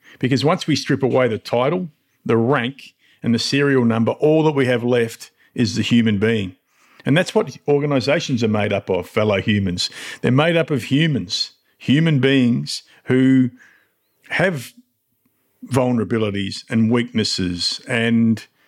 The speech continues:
things that are going on that we can't expect that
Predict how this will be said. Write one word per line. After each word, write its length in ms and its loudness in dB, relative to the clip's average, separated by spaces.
things 400 0
that 100 4
are 40 0
going 360 0
on 480 -2
that 240 0
we 100 -2
can't 360 0
expect 640 -4
that 280 0